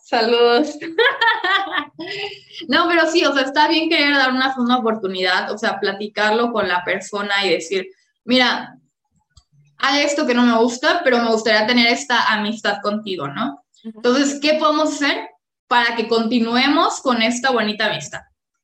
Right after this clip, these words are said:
Speaker 2: Ujú.
Speaker 1: Sin embargo, también hay que tomar en cuenta de que no siempre es buena idea seguir con, seguir queriendo,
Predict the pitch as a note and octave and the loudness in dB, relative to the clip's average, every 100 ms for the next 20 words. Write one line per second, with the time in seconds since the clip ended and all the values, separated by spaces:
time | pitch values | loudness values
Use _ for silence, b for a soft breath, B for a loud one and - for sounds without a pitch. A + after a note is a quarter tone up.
0 | _ - G#3+ A3+ - - C#4+ C#4+ E4+ F4+ | _ -18 -12 -12 -12 -2 4 4 4 2
1 | G4 F4+ D#4+ A#3+ A#3 - - _ _ _ | 2 2 2 2 2 0 -6 _ _ _
2 | A3+ A#3+ A#3+ B3+ C#4+ C#4+ B3+ A3+ A#3+ B3+ | -2 0 0 0 0 0 2 2 0 0
3 | C#4 C#4 C#4+ D#4+ D#4 A3+ G#3+ A#3+ C#4+ - | -2 0 0 0 -2 0 0 0 -2 0
4 | C#4 C4 B3+ C4 D4 C4 B3+ C4 C4+ D4 | 0 0 0 0 0 0 2 2 2 0
5 | C#4 A#3 A3 B3+ - _ _ - - D4 | 0 0 -2 -4 -14 _ _ -12 0 2
6 | C#4 C4 B3 B3 C4 B3 C#4+ D#4+ - _ | 2 2 0 2 2 4 2 -2 -6 _
7 | _ _ _ _ _ _ - D4 C#4 E4 | _ _ _ _ _ _ -2 2 4 2
8 | E4 G4 F4+ E4+ E4+ | 2 0 2 2 2